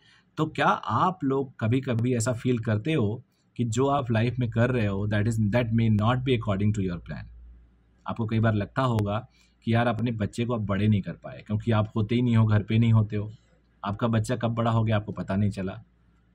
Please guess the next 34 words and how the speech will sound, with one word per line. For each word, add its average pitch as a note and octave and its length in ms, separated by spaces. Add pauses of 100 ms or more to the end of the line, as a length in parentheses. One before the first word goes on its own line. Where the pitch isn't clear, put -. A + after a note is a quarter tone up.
(140)
At A2+ 100
least C3+ 220
खास A#2 260
तौर A#2 180
पे A#2+ 100
वो G#2+ 140
लोग A2 220
जो A2+ 80
चालीस, G#2 400
फ़ोर्टीज़ G#2 400
and G2 100
फिफ्टीज़ G2 400
में F#2+ 100
हैं। F#2 220 (960)
कई A#2+ 100
बार B2 140
आपको A#2 180
लगता A#2 300
है B2 120
कि B2+ 100
वर्ल्ड A2 280
घूमने A2 300
जाना G#2+ 240
चाहिए, G2 380 (300)
पूरे A2+ 180
विश्व G#2+ 320
का A2+ 100
भ्रमण G#2+ 360
करें, G#2 260 (560)
but G2 120
you F#2+ 100
don't G#2 180
have G#2+ 140
money। B2+ 220